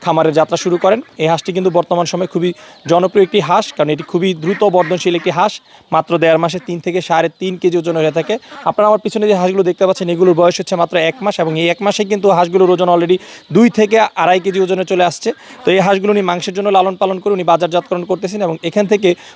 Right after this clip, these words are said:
উনি কীরকম টাকা লাভবান হচ্ছেন বা এই হাঁসগুলো উনি কীভাবে লালন পালন করছেন, সেই সম্পর্কে আমরা আপনাদেরকে জানাবো। আপনারা যদি কেউ হাঁস লালন পালন করতে চান,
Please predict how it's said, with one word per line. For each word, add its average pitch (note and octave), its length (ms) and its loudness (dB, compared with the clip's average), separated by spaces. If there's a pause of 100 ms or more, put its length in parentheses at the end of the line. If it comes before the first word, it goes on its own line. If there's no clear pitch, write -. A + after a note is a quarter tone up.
উনি E3+ 140 0
কীরকম A3 400 2
টাকা G#3 200 2
লাভবান F#3 320 4
হচ্ছেন F#3 300 -4
বা F3 140 0
এই F#3+ 80 2
হাঁসগুলো F#3+ 280 0
উনি G#3 80 -2
কীভাবে G#3+ 320 2
লালন G3 240 2
পালন G#3+ 220 0
করছেন, A3 260 -4
সেই A#3+ 200 -2
সম্পর্কে A#3 380 0
আমরা F#3+ 140 2
আপনাদেরকে F3 380 -2
জানাবো। D3+ 240 2
আপনারা F3+ 280 0
যদি F3+ 200 -2
কেউ F3+ 160 0
হাঁস F3 260 -2
লালন E3+ 140 0
পালন F3 220 -2
করতে F3 260 -4
চান, G#3 140 -2